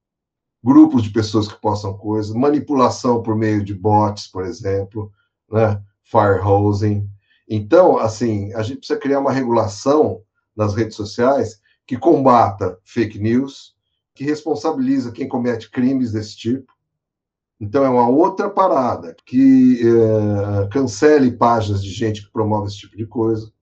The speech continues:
Agora, é importantíssimo, só pra, pra terminar essa, é importantíssimo, e isso é importante em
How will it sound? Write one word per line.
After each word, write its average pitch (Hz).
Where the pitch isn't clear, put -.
Agora, 139
é 156
importantíssimo, 170
só 160
pra, 127
pra -
terminar 110
essa, 98
é 147
importantíssimo, 175
e 127
isso 165
é -
importante -
em -